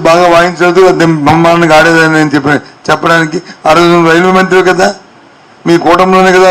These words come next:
పద్నాలుగులో వచ్చారు. సేమ్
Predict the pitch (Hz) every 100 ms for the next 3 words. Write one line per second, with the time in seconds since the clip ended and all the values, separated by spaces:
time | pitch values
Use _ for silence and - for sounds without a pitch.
0 | 180 165 175 180 180 180 139 - - 165
1 | 170 190 185 220 - - - - - -
2 | - - _ _ - _ - - - -
3 | - - - _ - - - _ _ _
4 | - _ - 135 127 - 180